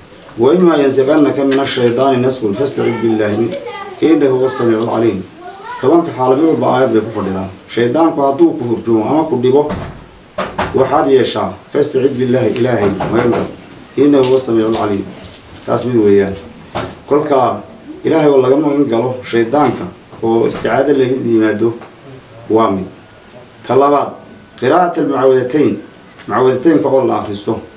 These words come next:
Qul a'uudhu bi rabbil falaq iyo qul a'uudhu bi rabbin naas. Waa ta labaad weeyaan. Ta saddexaad, qiraa'atu aayatul kursi,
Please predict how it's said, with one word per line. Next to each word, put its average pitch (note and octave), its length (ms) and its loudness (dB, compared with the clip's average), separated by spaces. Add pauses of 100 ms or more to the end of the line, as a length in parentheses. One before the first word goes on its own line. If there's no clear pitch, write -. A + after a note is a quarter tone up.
(840)
Qul C3+ 100 4
a'uudhu D3 240 2
bi C3 100 -2
rabbil B2 200 -2
falaq C3+ 280 0
iyo A#2 100 2
qul A2+ 260 -4
a'uudhu A2 220 -2
bi G#2 60 -4
rabbin G#2 240 0
naas. F#2+ 340 -4 (640)
Waa B2 160 -2
ta A#2+ 140 -2
labaad A#2+ 380 0
weeyaan. G2 320 0 (1120)
Ta C3 80 0
saddexaad, C#3 540 0 (720)
qiraa'atu E3+ 480 2
aayatul D3 400 0
kursi, D3 380 -4